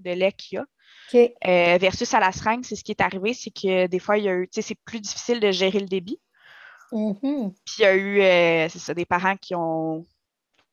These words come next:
Speaker 1: qui ont mal géré le débit, en fait, puis bébé s'est étouffé avec ça.
Speaker 2: Ah,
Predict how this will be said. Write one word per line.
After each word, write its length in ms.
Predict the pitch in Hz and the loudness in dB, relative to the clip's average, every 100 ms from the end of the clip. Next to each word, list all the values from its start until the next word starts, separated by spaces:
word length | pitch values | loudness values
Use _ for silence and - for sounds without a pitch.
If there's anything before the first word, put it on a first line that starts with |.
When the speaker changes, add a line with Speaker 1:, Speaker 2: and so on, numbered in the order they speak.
| _ _ _ _ _ | _ _ _ _ _
Speaker 1:
qui 100 | - | -4
ont 60 | 170 | 2
mal 220 | 175 185 | 2 2
géré 280 | 185 175 185 | -2 -2 -4
le 80 | |
débit, 320 | 185 175 180 196 | -4 -4 0 0
en 100 | 180 | 0
fait, 200 | 196 - | -4 -4
puis 100 | 196 | -6
bébé 220 | 180 170 | -4 -4
s'est 160 | 185 185 | -6 -8
étouffé 380 | 175 - - 185 | -12 -18 -6 0
avec 200 | 160 147 | 0 0
ça. 200 | - 135 - _ _ 240 | -6 -8 -8 _ _ -8
Speaker 2:
Ah, 400 | 233 240 240 | -6 -4 -6